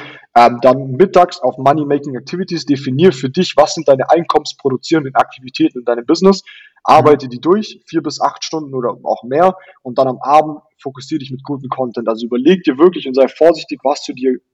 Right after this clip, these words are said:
Speaker 1: gibst, bevor du schlafen gehst
Speaker 2: Mhm.
Speaker 1: und mit an was du
Speaker 2: Ja.
Speaker 1: denkst. Und das sind so Sachen, die mich, äh, s-, oder die mir sehr, sehr geholfen haben und wo halt auch sehr viel meines Erfolgs, äh, herkommt.
Speaker 2: Mhm.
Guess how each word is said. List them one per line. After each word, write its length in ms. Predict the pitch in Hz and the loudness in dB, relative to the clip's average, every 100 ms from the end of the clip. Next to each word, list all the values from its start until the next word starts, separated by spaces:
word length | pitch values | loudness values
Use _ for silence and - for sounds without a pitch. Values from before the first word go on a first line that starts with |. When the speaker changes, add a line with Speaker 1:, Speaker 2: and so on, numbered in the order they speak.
| _ | _
Speaker 1:
gibst, 380 | - 180 170 - | -12 -10 -10 -12
bevor 240 | 117 131 | -6 -2
du 80 | 123 | -2
schlafen 340 | - 117 110 110 | 2 2 2 -4
gehst 300 | 135 139 139 | -4 -4 -8
Speaker 2:
Mhm. 60 | - _ | -16 _
Speaker 1:
und 80 | 127 | -4
mit 120 | 127 | 2
an 140 | 120 | 4
was 160 | 127 123 | 2 -2
du 60 | 117 | -4
Speaker 2:
Ja. 80 | |
Speaker 1:
denkst. 240 | 110 110 - - - _ _ - | -6 -6 -14 -16 -20 _ _ -10
Und 160 | 113 | -2
das 100 | 139 | 0
sind 80 | 135 | 0
so 160 | 127 127 | 0 2
Sachen, 260 | 131 127 | 2 0
die 140 | 117 120 | -6 -4
mich, 480 | 135 151 - - _ _ _ _ | -4 -4 -8 -18 _ _ _ _
äh, 180 | 110 117 | 4 4
s-, 260 | 107 120 | 2 -6
oder 160 | 139 123 | -6 -4
die 100 | 123 | -4
mir 200 | 139 156 | 0 0
sehr, 200 | 127 151 | 4 4
sehr 140 | 131 | 4
geholfen 400 | 123 131 131 131 | 4 4 2 -2
haben 200 | 104 101 | -4 -4
und 220 | - 110 117 | -6 -12 -2
wo 60 | |
halt 160 | 117 98 | -2 -2
auch 140 | 107 | -8
sehr 180 | - 123 | -4 -6
viel 100 | 127 | -4
meines 280 | 113 110 107 | -8 -6 -8
Erfolgs, 500 | 104 113 104 - - | -6 -6 -6 -10 -12
äh, 180 | - - | -10 -8
herkommt. 460 | 101 - - _ _ _ _ _ | -10 -10 -16 _ _ _ _ _
Speaker 2:
Mhm. 320 | 127 131 135 | -8 -8 -8